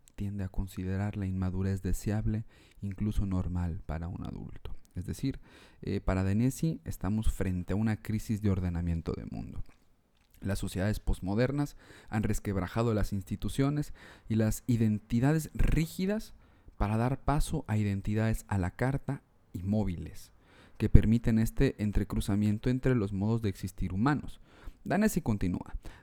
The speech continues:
"Va desapareciendo la cultura del pensamiento, de la reflexión, del entendimiento y es sustituida por el impulso, la búsqueda de la satisfacción instantánea". Tenemos entonces un binomio interesante, fíjate, lo adulto,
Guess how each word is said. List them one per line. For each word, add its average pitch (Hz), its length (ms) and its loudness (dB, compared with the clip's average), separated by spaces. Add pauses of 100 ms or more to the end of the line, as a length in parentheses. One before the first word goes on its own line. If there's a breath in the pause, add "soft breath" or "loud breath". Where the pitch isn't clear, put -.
(120)
"Va 139 60 8
desapareciendo 131 640 6
la 110 80 6
cultura 117 400 4
del 98 120 6
pensamiento, 110 720 2
de 101 80 2
la 95 80 2
reflexión, 92 480 0
del 101 140 0
entendimiento 95 720 2
y 120 80 4
es 120 80 2
sustituida 110 640 2
por - 160 8
el 98 120 2
impulso, 143 760 4
la 101 120 2
búsqueda 131 760 0
de - 140 0
la 90 80 2
satisfacción - 640 -6
instantánea". - 760 -10 (680 loud breath)
Tenemos 170 320 2
entonces 147 580 0
un 139 140 0
binomio 120 340 2
interesante, 92 640 -4
fíjate, - 400 -10 (120)
lo 104 180 0
adulto, 175 500 4